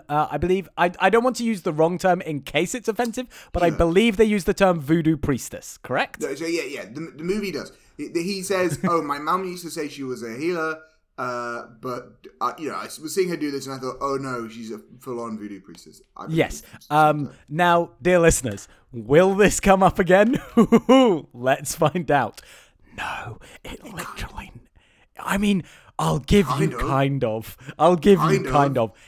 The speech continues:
Speaker 2: She knows how to
Speaker 1: It's,
Speaker 2: do
Speaker 1: it's
Speaker 2: some
Speaker 1: se-
Speaker 2: cool stuff.
Speaker 1: It's, it's, it's, it's writing checks that it does not cash at this point in
Speaker 2: Yeah,
Speaker 1: the
Speaker 2: that,
Speaker 1: movie, I
Speaker 2: that's
Speaker 1: will
Speaker 2: fair
Speaker 1: say
Speaker 2: enough.
Speaker 1: that. Um, but anyway,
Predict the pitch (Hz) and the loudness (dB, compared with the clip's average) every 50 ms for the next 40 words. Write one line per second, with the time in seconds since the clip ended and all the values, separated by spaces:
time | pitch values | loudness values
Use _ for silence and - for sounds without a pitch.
0 | _ _ - 175 170 160 190 202 208 202 196 196 185 175 170 175 185 240 269 220 | _ _ -14 -12 -8 -4 -2 -2 2 4 4 4 4 2 0 4 6 6 6 6
1 | 151 160 180 202 226 - 156 139 131 127 - 127 120 123 131 147 - - _ _ | 2 0 0 -2 -2 -2 -2 -2 -4 -6 -6 -8 -8 -8 -8 -10 -12 -18 _ _
2 | _ _ _ _ 196 202 208 202 - - - 214 208 220 - - - - - 214 | _ _ _ _ 0 0 0 0 -4 -2 2 2 2 2 2 -4 -12 -2 2 2
3 | 226 220 180 - - 185 - _ 226 247 247 - 262 240 247 233 233 208 - - | 2 2 2 -4 -10 -12 0 _ 4 4 4 2 0 2 2 4 4 2 2 0
4 | 220 190 165 - - 190 160 - - - 135 151 156 147 151 143 127 156 139 135 | -4 -4 -4 0 2 2 2 2 -2 -2 2 4 4 4 2 2 2 2 4 4
5 | 151 151 120 - - - 151 104 110 - - 151 - 143 151 - - 139 120 120 | 2 0 -2 -2 -2 -2 -2 -2 -2 -2 -2 -2 0 0 -2 0 0 -2 -2 0
6 | 113 139 127 123 120 113 107 107 110 107 107 107 113 113 - - 113 104 101 95 | -2 -2 -2 -2 -2 -4 -4 -6 -8 -8 -8 -6 -8 -6 -6 -6 -6 -6 -6 -8
7 | 92 - - - - - _ - 151 156 160 160 156 156 139 - - - _ - | -10 -12 -18 -20 -20 -14 _ 2 4 6 6 6 4 2 -4 -10 -16 -16 _ -6
8 | 190 202 - 180 175 160 143 127 127 | -4 0 0 0 2 2 2 2 0